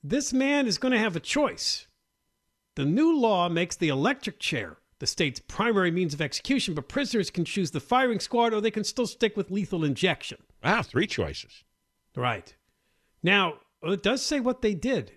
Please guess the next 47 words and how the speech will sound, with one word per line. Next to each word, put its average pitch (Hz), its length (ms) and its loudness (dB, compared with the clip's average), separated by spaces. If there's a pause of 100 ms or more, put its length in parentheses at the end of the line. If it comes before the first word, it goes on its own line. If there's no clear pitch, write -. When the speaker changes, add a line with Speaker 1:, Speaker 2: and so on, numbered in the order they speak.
Speaker 1:
They 147 120 -2
spent - 380 -4
fifty-four 247 600 -4
thousand 180 480 -2
dollars 147 400 -2
renovating 160 520 0
the 131 80 -2
death 147 360 -4
chamber. 107 460 -8 (580)
They 143 160 -2
installed 214 880 0
a 143 140 2
metal 220 360 0
chair 202 600 0
with 117 260 -6
restraints - 800 -4 (580)
that 117 140 -8
faces 180 520 0
a 170 40 2
wall 160 460 2
with 135 160 -4
a 131 60 -2
rectangular 185 840 -2
opening 135 440 -2
that's 110 180 -8
about 113 220 -8
fifteen 175 500 -2
feet 160 220 -2
away, 139 240 0
and 156 100 0
I 135 40 -2
guess 143 180 -4
that's 143 180 -4
where 147 100 2
the 120 80 -4
shooters 165 440 0
are. 208 240 -2
Speaker 2:
So 135 160 2
they're 120 80 2
gonna 113 160 -2
shoot - 340 0
through 127 200 0
the 120 120 2
opening 120 360 0
of 104 60 -2
the 101 60 2
wall. 98 320 0